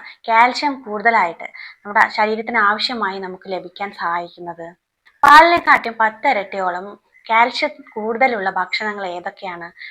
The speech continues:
വീഡിയോയിലേക്ക് പോകാം. കാൽഷ്യം എന്ന് പറയുന്നത് നമ്മുടെ ബോണിന് അല്ലെങ്കിൽ അസ്ഥിക്ക് മാത്രമല്ല ആവശ്യം. ഇത് നമ്മുടെ പല്ലുകൾക്കും ഹാർട്ടിനും മസിൽസിനും നാഡികൾക്കൊക്കെ വളരെ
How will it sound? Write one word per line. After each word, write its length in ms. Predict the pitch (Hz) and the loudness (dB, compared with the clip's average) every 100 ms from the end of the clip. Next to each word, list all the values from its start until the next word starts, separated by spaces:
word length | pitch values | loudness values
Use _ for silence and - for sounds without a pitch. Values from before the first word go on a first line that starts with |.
| - | -6
വീഡിയോയിലേക്ക് 440 | 247 240 226 220 214 | 0 2 2 0 -4
പോകാം. 180 | 170 160 - _ _ - | -4 -4 -14 _ _ 2
കാൽഷ്യം 420 | 294 311 330 - 370 | 6 6 6 0 0
എന്ന് 100 | 330 | 2
പറയുന്നത് 420 | 240 190 185 170 185 - | 2 2 -6 -6 -8 -6
നമ്മുടെ 280 | 247 233 220 208 196 | -8 -4 -4 -4 -4
ബോണിന് 440 | 233 247 240 185 - | -2 -2 -4 -6 -8
അല്ലെങ്കിൽ 340 | 180 180 185 214 | -12 -12 -4 -4
അസ്ഥിക്ക് 360 | 190 - 285 294 | -4 -8 -12 -6
മാത്രമല്ല 640 | 240 208 233 - 277 202 | -2 -2 -2 -6 -6 -6
ആവശ്യം. 460 | 185 165 165 - 151 - - _ | -6 -8 -10 -12 -12 -20 -20 _
ഇത് 80 | 233 | -8
നമ്മുടെ 220 | 247 226 233 | -4 -4 0
പല്ലുകൾക്കും 760 | 208 208 226 233 202 - - 214 220 | 0 2 -2 0 -2 -6 -14 -14 -4
ഹാർട്ടിനും 680 | 202 208 247 247 214 185 190 | -2 0 0 -2 -10 -10 -8
മസിൽസിനും 800 | 190 190 - 247 240 202 170 196 | -10 -8 -8 -8 -10 -16 -14 -12
നാഡികൾക്കൊക്കെ 1040 | 202 185 208 240 226 196 - 175 - 285 330 - - - | -8 -2 -2 -2 -4 -6 -8 -14 -6 -4 -4 -6 -10 -8
വളരെ 260 | 190 190 | -6 -6